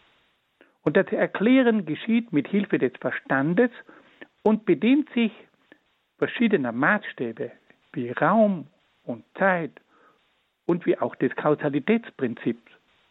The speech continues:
Und das Erklären ordnet alle Erscheinungen der einzelnen Tatsachen in ein bestimmtes System. Und dann gibt es das Verstehen. Das Verstehen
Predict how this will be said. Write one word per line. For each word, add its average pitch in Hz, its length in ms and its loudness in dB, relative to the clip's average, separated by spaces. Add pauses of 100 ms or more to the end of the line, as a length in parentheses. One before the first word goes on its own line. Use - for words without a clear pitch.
(600)
Und 147 120 0
das 208 120 4
Erklären 226 680 2
ordnet 214 480 0
alle 208 220 0
Erscheinungen 196 800 0
der 170 160 0
einzelnen 160 560 2
Tatsachen 190 640 0 (240)
in 214 160 4
ein 143 140 0
bestimmtes 165 440 0 (100)
System. 127 400 -2 (1500)
Und - 260 -10
dann 226 320 4 (840)
gibt 208 280 2
es 180 120 6 (800)
das 135 140 0
Verstehen. - 680 -2 (880)
Das - 200 -2
Verstehen 151 720 0